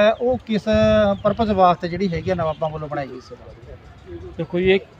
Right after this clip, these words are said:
Speaker 2: ਕਿਲ੍ਹਾ ਬਣਿਆ ਨੂੰ ਲਗਭਗ ਪੌਣੇ ਤਿੰਨ ਸੌ ਸਾਲ, ਢਾਈ ਸੌ ਸਾਲ ਤੋਂ ਉੱਪਰ ਹੋ ਗਏ ਕਿਲ੍ਹਾ ਬਣਿਆ ਨੂੰ।
Speaker 1: ਹਾਂਜੀ।
Speaker 2: ਔਰ ਅੱਜ ਇਹ ਖੰਡਰ ਹੋ ਗਿਆ। ਉਹ ਜਿਹੜੀ ਬਿਲਡਿੰਗ ਹੈ, ਉਹ ਲਗਭਗ ਡੇਢ ਸੌ ਸਾਲ ਪਹਿਲਾਂ ਬਣੀ ਹੈ।
Speaker 1: ਜੀ।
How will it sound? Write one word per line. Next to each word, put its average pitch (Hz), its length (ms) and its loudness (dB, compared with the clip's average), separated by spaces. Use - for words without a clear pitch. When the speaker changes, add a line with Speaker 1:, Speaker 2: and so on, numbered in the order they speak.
Speaker 2:
ਕਿਲ੍ਹਾ 160 300 2
ਬਣਿਆ 165 300 2
ਨੂੰ 165 460 -2
ਲਗਭਗ 156 500 -4
ਪੌਣੇ 147 260 -4
ਤਿੰਨ 143 240 -8
ਸੌ 131 320 -8
ਸਾਲ, 120 260 -8
ਢਾਈ 147 200 2
ਸੌ 160 200 -2
ਸਾਲ 139 240 0
ਤੋਂ - 140 -8
ਉੱਪਰ 147 260 -6
ਹੋ 123 60 -4
ਗਏ - 540 -16
ਕਿਲ੍ਹਾ 131 220 -2
ਬਣਿਆ 110 240 -6
ਨੂੰ। 104 100 -12
Speaker 1:
ਹਾਂਜੀ। 131 260 -8
Speaker 2:
ਔਰ 147 240 0
ਅੱਜ 139 140 -2
ਇਹ 180 100 6
ਖੰਡਰ 123 300 -4
ਹੋ 113 160 -6
ਗਿਆ। 113 240 -10
ਉਹ 214 180 0
ਜਿਹੜੀ 214 260 0
ਬਿਲਡਿੰਗ 165 460 -2
ਹੈ, 156 300 2
ਉਹ 202 260 0
ਲਗਭਗ 175 480 -2
ਡੇਢ 175 280 -2
ਸੌ 208 200 -6
ਸਾਲ 151 280 -8
ਪਹਿਲਾਂ 151 280 -12
ਬਣੀ 123 200 -8
ਹੈ। 98 420 -12
Speaker 1:
ਜੀ। 131 120 -4